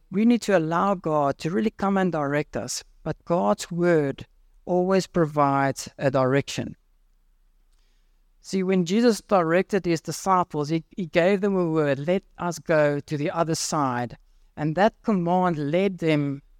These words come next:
into the storm. So Jesus was really, like, sending his disciples into the storm. So first, we see that God's word provides direction. And secondly,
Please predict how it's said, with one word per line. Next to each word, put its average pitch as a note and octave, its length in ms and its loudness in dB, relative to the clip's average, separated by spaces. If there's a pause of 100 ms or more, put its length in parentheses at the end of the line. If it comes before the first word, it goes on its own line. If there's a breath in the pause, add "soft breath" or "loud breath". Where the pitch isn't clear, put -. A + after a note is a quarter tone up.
(180)
into E3 640 0 (140)
the D#3+ 120 -8
storm. B2 520 -6 (400)
So F3+ 120 0
Jesus G#3+ 420 2
was F3 160 -6
really, A#3+ 240 2
like, G3 240 -2
sending A#3 540 2
his G3+ 160 0
disciples F3 720 -4 (440)
into G3 520 0
the D#3+ 100 -6
storm. D3+ 380 -4
So D#3 280 0 (280)
first, A3+ 420 2
we F#3 100 -4
see G3 200 0
that E3+ 240 -2
God's F#3 340 2
word F3 400 2
provides E3 540 -2
direction. D#3+ 560 -2
And D#3 160 -6
secondly, D3 720 -2